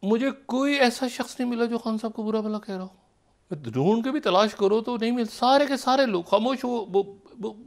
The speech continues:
वो जो है ना, वो मतलब है कि वो खान साहब के ही हैं। ब-, ब-, मतलब है कि बाकी पार्टियां कहीं होंगी,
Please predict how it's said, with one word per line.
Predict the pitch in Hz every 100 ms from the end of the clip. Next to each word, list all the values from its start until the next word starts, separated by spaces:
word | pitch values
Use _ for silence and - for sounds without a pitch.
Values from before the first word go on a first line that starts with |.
| -
वो | - 190
जो | 202
है | 208
ना, | 226
वो | 208 208
मतलब | 190 185 190
है | 190
कि | 190 196 - - _ _ _ _ _ 202
वो |
खान | 220 233 247
साहब | 262 277 -
के | 262
ही | 254 233 262 285
हैं। | 254 226 202 147
ब-, | - - - -
ब-, | 135 123 -
मतलब | 165 208
है | 220
कि | 214
बाकी | 165 170 220
पार्टियां | 220 185 185 202 202
कहीं | 202
होंगी, | 175 202 208 160